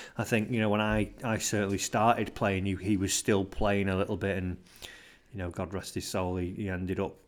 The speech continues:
getting that horrible brain tumour and, and sort of dying probably three or four years into my sort of golfing career, as it were. But there was always the, "Oh, I'm gonna end, like,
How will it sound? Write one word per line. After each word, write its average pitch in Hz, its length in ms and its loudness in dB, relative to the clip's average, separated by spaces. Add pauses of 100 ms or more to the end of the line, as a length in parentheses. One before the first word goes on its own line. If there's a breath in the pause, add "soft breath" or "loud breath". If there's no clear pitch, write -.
(180)
getting 92 180 -6
that 95 100 -6
horrible 92 320 -2
brain 98 260 0
tumour 98 340 0
and, 95 240 -2
and 101 120 -6
sort 110 180 -4
of 92 80 -10
dying 98 300 0
probably 101 300 -2
three 110 240 0
or 98 60 -2
four 110 260 2
years 101 340 2
into 95 480 0 (680 loud breath)
my 104 240 0
sort 101 220 0
of 95 80 -4
golfing 95 600 2 (220)
career, 113 460 6
as 98 120 2
it 101 140 0
were. 95 320 2
But 117 240 0
there 120 100 2
was 110 160 4
always 113 600 6
the, 104 200 0
"Oh, - 180 0
I'm 117 100 -2
gonna 107 200 -2
end, 110 180 0
like, 98 360 -2